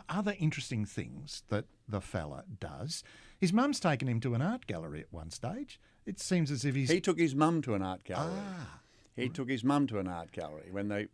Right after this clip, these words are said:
Speaker 2: old man was no longer around. That was something he was able to do, that he could do with his mother.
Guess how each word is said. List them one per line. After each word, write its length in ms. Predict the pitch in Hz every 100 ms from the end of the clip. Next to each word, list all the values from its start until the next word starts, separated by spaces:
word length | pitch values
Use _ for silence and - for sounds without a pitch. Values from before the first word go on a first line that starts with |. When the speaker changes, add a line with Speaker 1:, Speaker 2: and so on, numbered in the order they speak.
| 104
Speaker 2:
old 180 | 104
man 240 | 107 107 107
was 180 | 104 110
no 160 | 107
longer 320 | 104 104 101
around. 260 | 101 107 113
That 100 | 113
was 100 | 110
something 400 | - 117 117 117
he 160 | 113 113
was 140 | 110
able 260 | 113 110 110
to 80 |
do, 480 | 107 101 113 113 110 - - -
that 100 | -
he 60 | 104
could 220 | 104 101
do 200 | 95 120
with 200 | 113 117
his 240 | 117 113 104
mother. 380 | 110 90 73